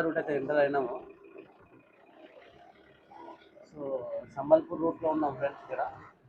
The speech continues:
మొత్తం రోడ్ అయితే ఏం బాగాలేదు, సింగిల్ రోడ్ ఇది మొత్తము. మొత్తం గుంతలు గుంతలు ఉంది. దాదాపు ఒక, ఒక యాభై కిలోమీటర్లు దాటడానికి ఒక గం-,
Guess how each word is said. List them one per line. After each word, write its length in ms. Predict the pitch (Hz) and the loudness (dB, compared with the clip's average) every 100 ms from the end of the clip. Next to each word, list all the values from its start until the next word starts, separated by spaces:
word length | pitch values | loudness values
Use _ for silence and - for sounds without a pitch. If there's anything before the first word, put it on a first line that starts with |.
| - | -20
మొత్తం 280 | - - 190 165 | -12 2 4 4
రోడ్ 140 | 170 | 2
అయితే 140 | 156 160 | 0 -4
ఏం 100 | 156 147 | 0 6
బాగాలేదు, 400 | 135 151 143 127 - - - - - | 6 6 0 -4 -6 -12 -16 -18 -12
సింగిల్ 300 | 147 156 156 | -4 -2 0
రోడ్ 140 | 156 139 | -2 -4
ఇది 80 | 135 | -12
మొత్తము. 280 | 127 135 135 - - - - - - | -10 -8 -8 -10 -16 -20 -20 -20 -20
మొత్తం 220 | - 539 156 | -10 -6 -6
గుంతలు 300 | 156 - - | -4 -4 -6
గుంతలు 260 | 311 - 151 | -8 -8 -8
ఉంది. 180 | - - - - - - - - - - - | -10 -12 -12 -18 -20 -20 -20 -20 -20 -16 2
దాదాపు 300 | 143 170 180 170 | 6 6 6 2
ఒక, 80 | 160 147 135 127 120 117 - - - - - | 6 6 8 6 4 0 -6 -20 -20 -20 -18
ఒక 100 | - 131 123 123 | -6 -4 -2 2
యాభై 220 | 135 156 - | 2 2 -4
కిలోమీటర్లు 340 | 156 180 175 139 | 0 2 2 0
దాటడానికి 440 | 143 156 - 170 160 - _ _ _ _ | 0 -4 -18 -16 -18 -18 _ _ _ _
ఒక 100 | - 139 120 | -4 0 2
గం-, 160 | 131 131 | 2 0